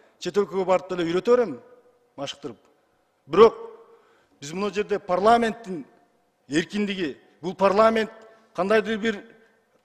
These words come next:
администрациянын нотариусу болуп калбаш керек да. Ким сүйлөсө эле алып кирип камай койгон туура эмес.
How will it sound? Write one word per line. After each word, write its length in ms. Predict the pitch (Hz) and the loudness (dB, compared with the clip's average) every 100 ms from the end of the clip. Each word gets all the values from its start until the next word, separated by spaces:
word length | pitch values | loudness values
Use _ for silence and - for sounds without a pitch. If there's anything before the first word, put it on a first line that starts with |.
| _ | _
администрациянын 1000 | 156 160 196 - 214 214 214 202 170 113 - | -10 -8 -4 0 0 0 -4 -4 -8 -14 -8
нотариусу 480 | 165 180 214 202 190 | -4 2 2 2 -4
болуп 180 | 202 | -6
калбаш 260 | 214 214 208 | -4 -6 -6
керек 200 | 202 - | -14 -16
да. 80 | 131 _ _ _ _ _ _ _ _ _ _ _ _ _ _ _ _ _ _ | -20 _ _ _ _ _ _ _ _ _ _ _ _ _ _ _ _ _ _
Ким 140 | - 220 | -4 -4
сүйлөсө 380 | 208 208 196 196 | -2 -2 -2 0
эле 80 | |
алып 160 | 196 185 | -2 -2
кирип 180 | 185 - - | -12 -12 -8
камай 240 | 175 180 196 | -4 -2 -2
койгон 220 | 190 185 | -4 -6
туура 160 | 190 214 | -6 -4
эмес. 260 | 196 - | -4 -8